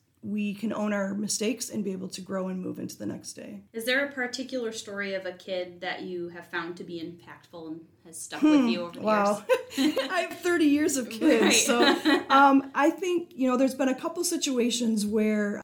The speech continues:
Speaker 1: we have worked, you know, a-, as we work alongside of our kids, and I think back to my first few years when, you know, I'm twenty-one, but they're eighteen, some of them.
Speaker 2: Mm-hmm.
Speaker 1: So you're almost the same peer group at times. Um, and I think there's a few of those relationships that we've, um, I've been able to maintain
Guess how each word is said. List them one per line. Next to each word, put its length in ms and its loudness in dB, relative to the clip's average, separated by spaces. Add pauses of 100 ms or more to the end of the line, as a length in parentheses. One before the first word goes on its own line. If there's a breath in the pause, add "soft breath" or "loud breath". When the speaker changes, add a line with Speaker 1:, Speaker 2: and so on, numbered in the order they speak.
Speaker 1:
we 320 2
have 220 2
worked, 320 2
you 100 2
know, 60 4
a-, 500 0
as 160 4
we 80 2
work 240 4
alongside 560 2
of 80 0
our 80 2
kids, 220 0
and 80 2
I 60 2
think 240 -2
back 220 0
to 80 -4
my 180 0 (120)
first 340 0
few 140 0
years 320 0
when, 140 2 (120)
you 80 0
know, 80 0
I'm 280 2
twenty-one, 640 2
but 180 -4
they're 160 0
eighteen, 580 -2
some 180 -4
of 140 -6
them. 220 -2 (180 loud breath)
Speaker 2:
Mm-hmm. 140 -4
Speaker 1:
So 100 0
you're 120 2
almost 280 2
the 80 -2
same 300 2
peer 180 0
group 320 -4
at 140 -2
times. 420 -2 (440 loud breath)
Um, 220 4
and 100 0
I 120 2
think 340 -2
there's 220 2
a 40 0
few 280 0
of 80 -2
those 320 2
relationships 640 0
that 220 -2
we've, 440 -2
um, 400 -2
I've 140 -2
been 100 0
able 200 0
to 120 -2
maintain 760 0